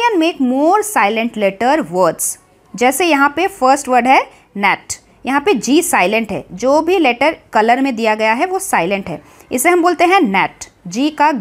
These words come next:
ग साउंड हम नहीं निकाल रहे। जी का साउंड कैसा होता है? जी ओ, गो, ग साउंड होता है जी का। लेकिन यहाँ पे हम गनैट नहीं बोलते। वैसे ही कुछ शब्द है साइन, जिसमें सगाइन नहीं बोल रहे हैं, साइन बोल रहे हैं।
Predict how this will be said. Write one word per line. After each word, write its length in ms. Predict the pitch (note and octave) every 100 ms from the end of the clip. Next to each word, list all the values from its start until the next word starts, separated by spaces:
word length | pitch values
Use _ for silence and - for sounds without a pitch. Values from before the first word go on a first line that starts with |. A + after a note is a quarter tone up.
| E3
ग 180 | G#3+ C#4+ D#4+
साउंड 380 | - A#3 C#4+ - - -
हम 100 | C#4
नहीं 280 | D4 A#3+ A3+
निकाल 300 | G#3+ E3+ D3+
रहे। 160 | D3 - - - -
जी 140 | B3
का 120 | D#4 D4+
साउंड 260 | E4+ A#3+
कैसा 200 | B3 B3
होता 180 | A#3 C4
है? 60 | C4+
जी 240 | G#3+ A3+
ओ, 200 | - C#4+
गो, 360 | G#3 E3+ F#3+ - - _ _
ग 320 | F#3 F#3+ B3 C4
साउंड 340 | - A#3+ A3
होता 200 | F#3+ F3+
है 140 | F#3
जी 140 | F3 E3
का। 220 | - C#3+ - - - -
लेकिन 320 | D4 D#4 A#4 C5+ A#3+
यहाँ 180 | B3
पे 100 | C4+
हम 220 | D4+ F#4+ G3+
गनैट 460 | G3 A#3 C#4+ D4
नहीं 200 | A#3+ G#3
बोलते। 380 | E3+ D#3+ D3 - - _ _ G3
वैसे 280 | A#3+ D4+
ही 100 | F#4+
कुछ 200 | E4 D4+ -
शब्द 240 | A#3 G#3
है 220 | A3+ C#4+ B4+ - - -
साइन, 640 | - - - G3+ G#3 E4+ B4 - _ - F#3
जिसमें 480 | A#3+ B3 C#4 F#4+ B4+ - - - -
सगाइन 680 | - - A3+ G#3+ B3 E4 E4+
नहीं 240 | C4+ A#3+ F#3+
बोल 140 | F#3+
रहे 160 | F#3+ G3
हैं, 180 | A3+
साइन 480 | G#4 - E4+ E4+ F#4
बोल 200 | A#3+ G#3
रहे 160 | F#3 E3
हैं। 180 | E3+